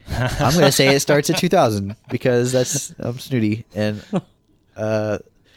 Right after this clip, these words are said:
Speaker 2: at this point, I'm, I'm at, I'm at the point where all of the cards are now available
Speaker 1: Okay.
Speaker 2: to me. Theoretically.
Speaker 1: So basically, at that point is when it really starts then, when you've got all the cards available.
Speaker 2: It's really hard to get to that point, though.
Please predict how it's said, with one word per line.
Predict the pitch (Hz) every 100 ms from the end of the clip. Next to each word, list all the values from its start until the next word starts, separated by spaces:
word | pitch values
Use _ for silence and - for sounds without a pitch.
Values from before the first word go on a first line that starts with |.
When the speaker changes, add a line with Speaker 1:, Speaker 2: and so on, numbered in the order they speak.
| _ _
Speaker 2:
at | 131
this | 151 190
point, | 170 185
I'm, | 131 -
I'm | 143
at, | 170 -
I'm | 156
at | 170
the | 165
point | - 170
where | 139 131
all | 113 123
of | 123
the | 123
cards | 113 110 104
are | 104
now | 101 101 95
available | 98 98 107 127 - -
Speaker 1:
Okay. | 110 -
Speaker 2:
to |
me. | 127 131 - _ _ _ _ _ _
Theoretically. | - 110 101 185
Speaker 1:
So | 226
basically, | 202 180 139 120
at | 127 117
that | 117 113
point | 110 107 -
is | 101 95
when | 101 101
it | 101
really | 98 92
starts | - 95 92 95
then, | 92
when | 92 92 95
you've | 101 95
got | 101
all | 98 90
the |
cards | - 95 90
available. | 90 95 87 85 85 -
Speaker 2:
It's | 156 -
really | 131 143
hard | 135 123 113
to |
get | 101 104 -
to | -
that | -
point, | - 101 -
though. | 65